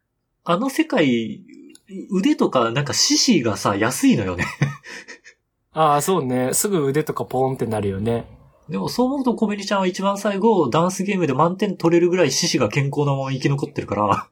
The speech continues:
Speaker 1: <laughs> すごいなって。
Speaker 2: あれね、そう、不思議なのよ。だから小紅ちゃんは一体何の悪魔と契約してんだっていうのもあるし。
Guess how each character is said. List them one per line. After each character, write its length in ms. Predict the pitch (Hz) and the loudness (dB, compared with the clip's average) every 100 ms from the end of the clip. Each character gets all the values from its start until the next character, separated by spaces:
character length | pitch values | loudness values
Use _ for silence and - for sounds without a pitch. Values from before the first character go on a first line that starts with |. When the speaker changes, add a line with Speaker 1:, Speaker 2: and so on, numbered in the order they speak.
| - | -16
Speaker 1:
<laughs> 200 | - - | -20 -20
す 160 | - - | -8 2
ご 140 | 165 | 4
い 20 | 143 | 4
な 100 | 101 | 0
っ 80 | |
て。 60 | 104 - | -4 -6
Speaker 2:
あ 140 | - | -2
れ 140 | 226 294 | 0 -2
ね、 480 | 294 214 156 123 - | -2 0 0 -2 -4
そ 360 | - 180 147 | 0 2 2
う、 20 | 123 | -2
不 160 | - | -4
思 140 | 240 254 | -2 2
議 100 | 262 | 2
な 140 | 277 | 2
の 100 | 233 | 2
よ。 260 | 131 110 - | 0 -2 -4
だ 160 | 160 180 | -2 0
か 80 | 160 | 2
ら 120 | 196 | 0
小 140 | - | 0
紅 260 | 247 370 370 | 0 2 0
ち 80 | 381 | 0
ゃ 60 | |
ん 100 | 339 | 0
は 100 | 339 | 2
一 140 | 262 240 | 0 -2
体 240 | - 262 | 0 2
何 240 | 202 190 269 | 2 2 4
の 100 | 285 | 2
悪 180 | 302 | 2
魔 120 | 220 135 | -2 -2
と 80 | |
契 200 | 120 135 | -4 0
約 220 | 131 123 135 | 0 0 -4
し 100 | - | -2
て 80 | |
ん 80 | 135 | -2
だ 100 | 113 | -2
っ 80 | 113 | -4
て 80 | 123 | -4
い 40 | |
う 20 | |
の 80 | 107 | -4
も 120 | 101 | -4
あ 40 | 101 | -4
る 60 | |
し。 380 | 95 - 104 98 | -4 -4 -4 -6